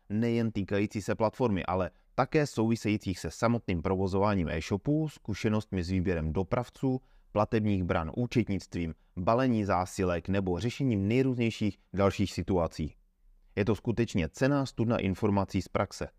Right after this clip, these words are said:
Navíc, pokud dojde k nějaké plošné události ShopTetu, jejich tým vše monitoruje a řeší často aktivně i problémy nahlášené zde. Doporučuji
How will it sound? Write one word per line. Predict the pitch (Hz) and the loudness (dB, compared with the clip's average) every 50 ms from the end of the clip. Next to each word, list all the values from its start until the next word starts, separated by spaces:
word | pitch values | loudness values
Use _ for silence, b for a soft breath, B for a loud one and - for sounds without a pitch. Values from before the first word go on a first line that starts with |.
| - _ _ _ - - _ _ - | -20 _ _ _ -20 -20 _ _ -2
Navíc, | 90 92 92 92 92 90 - - _ _ - | 0 0 2 0 -2 -4 -6 -14 _ _ -6
pokud | 104 90 - 104 | -6 -4 -4 -2
dojde | 92 90 98 101 101 90 | 0 2 2 2 2 0
k | - | 0
nějaké | 104 95 90 87 - 87 78 | 0 -2 -2 0 0 -2 -4
plošné | - - 101 92 - - 95 85 | 0 0 -2 -2 0 -2 -2 -2
události | - 90 92 127 139 143 131 98 - - 92 | -2 0 0 2 2 2 0 0 -2 -4 -6
ShopTetu, | - - 87 - - 90 85 - 80 - - _ _ _ _ _ - | -4 -4 -4 -2 -2 -4 -4 -2 -6 -10 -12 _ _ _ _ _ 0
jejich | 101 110 104 - | 2 2 2 0
tým | - - 104 98 98 | 0 0 0 2 2
vše | - - - | 0 -2 -2
monitoruje | 78 78 78 80 85 82 - 95 101 110 120 131 - - - | -2 0 0 0 -2 0 0 0 2 2 2 2 0 -2 -6
a | 82 76 76 80 | -6 -6 -6 -4
řeší | 104 120 - - 127 120 | -6 -6 -4 -4 -4 -4
často | - - 117 113 - - - - | -2 -2 -4 -4 -4 -6 -4 -4
aktivně | 92 - - - 104 104 107 - | -6 -4 -2 -2 0 0 0 0
i | - 87 82 | -2 -4 -4
problémy | - - 98 101 98 104 107 104 104 104 104 104 101 - | -2 0 0 2 2 4 2 2 2 2 2 0 -2 -2
nahlášené | - 98 101 101 98 87 82 82 - - 87 87 85 85 82 | -2 -2 -2 0 0 -2 -2 -2 -4 -4 -4 -2 -2 -2 -4
zde. | 80 80 76 - - _ _ - - _ - _ _ _ _ _ | -4 -6 -8 -10 -12 _ _ -20 -20 _ -20 _ _ _ _ _
Doporučuji | 92 98 - - 110 107 107 - - 120 113 117 | -6 -4 0 0 0 0 0 0 0 0 0 0